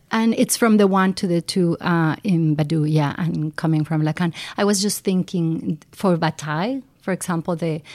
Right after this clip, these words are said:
the erotic encounter has to, um, do with this, uh, impetus towards the one, to, towards the continuity,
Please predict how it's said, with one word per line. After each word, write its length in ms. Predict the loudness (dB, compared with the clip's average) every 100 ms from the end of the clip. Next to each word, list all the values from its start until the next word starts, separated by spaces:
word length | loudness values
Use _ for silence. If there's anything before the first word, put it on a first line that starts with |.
| -20 -12
the 240 | -2 0
erotic 540 | 2 4 2 0 -4 -2
encounter 840 | -2 -2 -2 -2 -2 -2 -2 -4 -6 -20 -20 -14
has 480 | -4 -2 -2 -6
to, 360 | -6 -2 0 -2 -2
um, 600 | 0 2 2 2 0 2
do 180 | 2 2
with 200 | 2 2
this, 440 | 0 0 -4 -6
uh, 240 | -4 -4 -4 0
impetus 760 | 2 2 -2 -6 -4 -4 -6
towards 460 | -6 -4 0 0 0
the 120 | -2
one, 440 | 0 2 0 -2 -6 _ -20 -6
to, 160 | 2 2
towards 440 | 2 0 0 0
the 120 | -2 -2
continuity, 1120 | 0 -2 0 2 4 2 2 -2 -6 -6